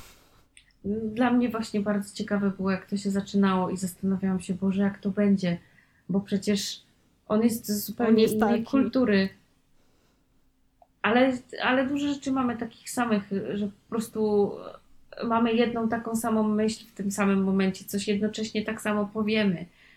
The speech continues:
Speaker 1: I to jest wtedy takie śmieszne, że Boże, gdzieś tam urodziliśmy się zupełnie daleko od siebie w ogóle. To jest taki fun fact, że Dawid się urodził nie na Islandii, tylko w Ameryce. Więc to w ogóle, jak ja sobie czasem myślę, że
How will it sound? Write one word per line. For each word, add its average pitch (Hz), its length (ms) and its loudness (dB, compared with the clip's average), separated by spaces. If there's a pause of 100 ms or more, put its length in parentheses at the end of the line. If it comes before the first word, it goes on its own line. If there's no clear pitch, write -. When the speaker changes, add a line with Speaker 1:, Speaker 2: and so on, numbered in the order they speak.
(260)
Speaker 1:
I 196 480 2
to 277 160 2
jest 285 160 2
wtedy 262 200 0
takie 262 280 0
śmieszne, 254 540 -2
że 208 240 2 (440)
Boże, 208 500 2
gdzieś 214 240 -2
tam 214 260 4
urodziliśmy 240 680 2
się 220 180 0
zupełnie 233 640 2
daleko 233 400 2
od 226 140 -4
siebie 226 180 -2
w 208 60 0
ogóle. 190 240 2
To 202 100 -2
jest 202 100 -4
taki 196 240 -4 (340)
fun 226 280 2
fact, 330 200 -6 (500)
że 196 60 0
Dawid 208 300 -2
się - 120 -10
urodził 190 580 0 (200)
nie 240 180 0
na 190 140 2
Islandii, 277 420 -4
tylko 294 240 -6
w 294 40 -2
Ameryce. 254 540 0 (280)
Więc 254 380 2
to 269 120 -6
w 254 40 0
ogóle, 254 380 4 (280)
jak 202 140 2
ja 254 60 4
sobie 240 300 0
czasem 247 440 4
myślę, 240 420 2
że 214 240 4